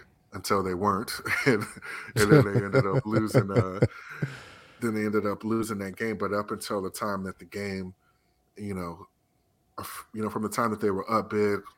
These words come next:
Speaker 1: pretty much all the way to the end, that was still Nick Chubb's script time because, you know, they were either leading or the game was still close. And so that's when, that's when Chubb is gonna shine. I don't think it changes much for him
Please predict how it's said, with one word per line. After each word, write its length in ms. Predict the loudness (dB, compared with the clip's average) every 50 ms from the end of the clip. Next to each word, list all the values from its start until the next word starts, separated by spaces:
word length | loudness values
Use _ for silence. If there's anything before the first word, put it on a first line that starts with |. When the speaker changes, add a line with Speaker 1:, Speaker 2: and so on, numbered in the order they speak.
| _ _ _
Speaker 1:
pretty 240 | 0 2 4 4 4
much 260 | 2 0 -2 0 0
all 120 | 2 2 2
the 80 | 2
way 120 | 2 0 0
to 160 | -2 -2 -4
the 140 | -4 -4 -6
end, 340 | -4 -4 -4 -4 -4 -6 -8 -12 -20 -20 -20 -20 _ _ _ _
that 120 | 0 2
was 200 | 2 2 0 -2
still 360 | -2 2 2 4 4 4 4 2
Nick 240 | 0 -2 -4 -4
Chubb's 320 | -4 -2 -2 0 -2 -2 -6
script 500 | -6 -2 -2 -2 -2 -2 -6 -18 -18 -16
time 180 | -16 -16 -16 -18 _ _ _ _ _ _ _ _ _ _ _ _ -10
because, 480 | -8 -4 0 0 2 2 0 -2 -2
you 60 | -4
know, 140 | -4 -4 -2
they 160 | 0 0 2
were 120 | 2 2 0
either 280 | 0 -2 -2 -2 -2
leading 500 | 0 0 0 2 2 2 0 0 -2 -4 -8 -8
or 180 | -6 -4 -4
the 100 | -4 -6
game 300 | -6 -4 -4 -4 -4 -6
was 100 | -8 -10
still 240 | -10 -8 -8 -8 -8
close. 480 | -10 -8 -4 -4 -4 -4 -6 -10 -14 -18 _ _ _ _ _ -8
And 100 | -8 -4
so 180 | -2 0 0 0
that's 300 | 0 -2 -2 -4 -6 -6
when, 260 | -6 -6 -6 -8 -10 -14 _ _ _ _ _ _ _ _ _ _ _ -4
that's 200 | -4 -2 -2 -2
when 100 | -4 -4
Chubb 460 | -2 -2 -2 0 0 -2 -4 -6 -8 -12
is 340 | -12 -10 -8 -8 -8 -8 -8
gonna 260 | -8 -6 -6 -6 -4
shine. 400 | -4 -2 -2 0 0 0 -2 -4 -4 -2
I 60 | 0
don't 180 | 0 0 0
think 160 | 0 -2 -4 -4
it 80 | -6
changes 440 | -4 -2 0 0 -2 -2 -4 -8 -8
much 320 | -8 -8 -8 -10 -12 -18 -20 _ _ _ _ _ _ _ _ _
for 160 | -2 0 0 2
him 360 | 0 -2 -4 -6 -6 -10